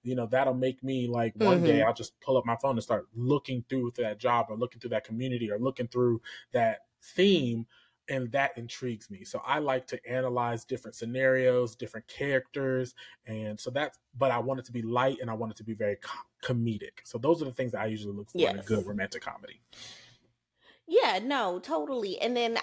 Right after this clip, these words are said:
Speaker 2: for me, another thing that I really, really, really like is that kinda, like,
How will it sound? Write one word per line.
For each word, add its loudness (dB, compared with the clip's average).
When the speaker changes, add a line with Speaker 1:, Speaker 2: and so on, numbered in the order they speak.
Speaker 2:
for 4
me, 2
another 2
thing -2
that 2
I 4
really, 0
really, 0
really 0
like 0
is -2
that 2
kinda, -4
like, -4